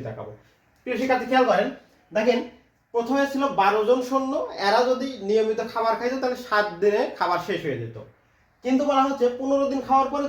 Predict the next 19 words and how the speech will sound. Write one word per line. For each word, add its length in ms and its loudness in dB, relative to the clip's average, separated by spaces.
দুইশো 240 -4
জন 160 2
অন্য 200 0
জায়গায় 260 0
চলে 180 -2
গেছে, 180 -10
তাহলে 240 4
ওই 140 -2
খাবার 220 0
কতদিন 360 -4
চলবে? 200 -10
প্রিয় 180 2
শিক্ষার্থী, 360 0
তাহলে 260 4
দেখেন, 180 4
পনেরো 340 2
দিন 160 -2
কিন্তু 160 -4
খাবার 220 2